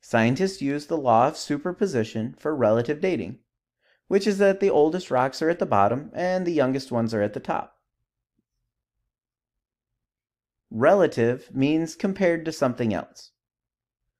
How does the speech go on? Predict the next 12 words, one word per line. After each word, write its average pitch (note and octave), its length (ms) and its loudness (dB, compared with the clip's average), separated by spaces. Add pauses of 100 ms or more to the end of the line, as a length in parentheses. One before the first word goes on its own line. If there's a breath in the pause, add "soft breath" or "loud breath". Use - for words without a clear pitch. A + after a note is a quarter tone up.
(320)
Relative A#2 480 0
dating D#3 440 0 (200)
tells C3+ 320 -2
us D3 160 -6
whether C3 300 2
a C3 80 0
fossil B2+ 500 0
is B2+ 200 -2
older C#3 460 2
or C#3 160 -2
younger A#2+ 380 -2
than A#2 440 -2